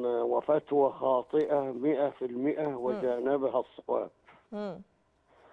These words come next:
Speaker 1: حيث إننا يجب أن نفرق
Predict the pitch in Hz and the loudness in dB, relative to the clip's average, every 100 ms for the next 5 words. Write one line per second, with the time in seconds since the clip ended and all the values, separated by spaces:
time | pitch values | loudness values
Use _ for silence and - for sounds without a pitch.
0 | - _ - 131 165 - 151 143 147 151 | -20 _ -6 0 0 0 -2 2 4 4
1 | 156 151 156 147 135 117 135 135 127 143 | 2 0 -2 0 0 0 0 -2 0 0
2 | 147 139 135 151 151 - | 0 0 -2 -2 -4 -4